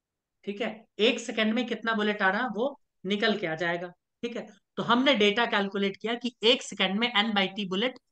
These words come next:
निकल रहा है। एक second में कितना bullet निकल रहा है? n by t bullet निकल रहा है।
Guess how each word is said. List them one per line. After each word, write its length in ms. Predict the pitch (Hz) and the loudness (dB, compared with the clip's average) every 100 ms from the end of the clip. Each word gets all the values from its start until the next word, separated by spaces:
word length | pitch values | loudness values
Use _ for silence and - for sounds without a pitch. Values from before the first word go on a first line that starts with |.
| _ - | _ -2
निकल 280 | 226 233 214 | 0 2 2
रहा 220 | 185 156 | 2 -2
है। 120 | 151 - _ _ - | -6 -12 _ _ 2
एक 180 | 220 233 | 2 2
second 300 | 220 214 220 | 0 0 0
में 100 | 226 | -2
कितना 240 | 226 226 | -2 -2
bullet 320 | 220 214 214 214 | 0 0 0 -2
निकल 240 | 214 214 | -2 0
रहा 140 | 240 | 0
है? 60 | 247 | -2
n 200 | 202 214 | -2 0
by 240 | 196 185 185 | 0 0 2
t 100 | 247 | 2
bullet 320 | 202 180 147 | 2 2 -2
निकल 220 | 151 156 | -10 -10
रहा 100 | |
है। 60 | 151 | -10